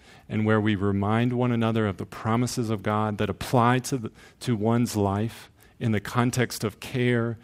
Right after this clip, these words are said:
and relationship and prayer, bringing the promises from one to another. We need this if we are to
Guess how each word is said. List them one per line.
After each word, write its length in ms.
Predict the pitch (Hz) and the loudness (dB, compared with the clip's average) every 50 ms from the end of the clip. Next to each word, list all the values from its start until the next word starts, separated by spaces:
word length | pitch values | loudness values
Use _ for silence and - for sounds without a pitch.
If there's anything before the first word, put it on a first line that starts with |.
| - - - _ _ - | -18 -20 -20 _ _ -8
and 180 | 113 98 98 | -6 -4 -2
relationship 800 | 98 98 101 110 120 123 - - 127 110 107 - 120 110 104 - - - - | 0 0 2 2 2 2 2 -2 -4 -4 -4 -4 -4 -4 -4 -4 -8 -12 -8
and 220 | 98 98 98 92 | -6 -6 -4 -6
prayer, 680 | - - - - 117 113 113 113 113 110 110 110 113 - - - - - _ _ _ - | -8 -12 -6 -2 2 4 4 4 4 2 2 0 -2 -8 -14 -20 -20 -20 _ _ _ -20
bringing 480 | - - 107 113 120 127 131 127 123 120 | -10 -2 0 2 4 4 4 4 2 2
the 80 | 113 | 0
promises 840 | 104 - - 120 110 113 117 113 - - 117 110 110 110 - - - - | -2 -2 -2 0 0 2 0 -2 -2 -2 -2 -2 -2 -4 -6 -10 -16 -8
from 220 | - 117 104 101 | -4 -2 -2 0
one 280 | 104 107 113 110 110 113 | 0 2 2 2 2 0
to 220 | - - 113 107 | -2 -4 -2 -2
another. 420 | 104 104 104 107 104 107 107 110 104 - _ _ _ _ _ _ _ _ _ _ _ _ - - - - - - - - | 0 0 0 0 0 0 -2 -4 -6 -12 _ _ _ _ _ _ _ _ _ _ _ _ -16 -16 -16 -18 -20 -20 -12 0
We 140 | 113 127 131 | 2 4 4
need 400 | 131 127 131 135 139 147 135 120 | 6 6 6 6 4 4 4 2
this 240 | 117 110 110 - | 0 -2 -2 -4
if 240 | - - 117 - - | -4 -4 -4 -4 -4
we 120 | 120 117 110 | -4 -4 -2
are 200 | 104 107 107 101 | 0 0 0 0
to 400 | - - - 113 110 104 98 | -2 -2 0 0 0 0 0